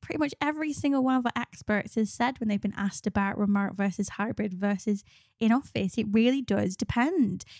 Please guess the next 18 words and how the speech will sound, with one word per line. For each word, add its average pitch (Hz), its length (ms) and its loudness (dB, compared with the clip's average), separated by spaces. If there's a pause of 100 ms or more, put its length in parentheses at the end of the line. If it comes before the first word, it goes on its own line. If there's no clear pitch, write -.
(160)
You 285 80 4
know, 302 40 6
if 294 100 0
you 311 60 -2
think 330 240 -4
back 277 220 0
to 240 160 2
our 226 460 6
four-day 226 380 2
work 349 400 0
week 294 160 0
episodes, - 580 -4
even, 214 320 2
we 214 120 4
had 247 340 0 (100)
the 226 80 4
world 233 380 0
expert - 680 -2